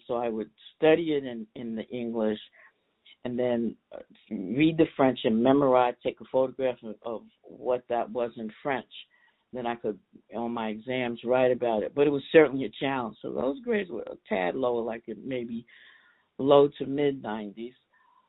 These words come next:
But in any event, I prevailed mostly because my teacher, Madame Fide-, Filet, really believed in me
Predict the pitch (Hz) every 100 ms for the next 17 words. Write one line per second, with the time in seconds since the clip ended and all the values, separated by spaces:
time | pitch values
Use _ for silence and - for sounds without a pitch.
0 | _ 160 147 147 151 226 254 185 139 123
1 | 123 135 131 - 139 143 160 160 160 139
2 | 135 139 165 320 - 143 110 120 - 123
3 | 120 117 - _ _ _ _ _ - 139
4 | 135 131 123 - - 233 247 - 135 127
5 | 131 139 135 123 120 117 117 - - 117
6 | 123 147 101 139 - _ _ _ _ _
7 | _ _ _ - 123 143 147 135 127 127
8 | 120 117 117 101 98 82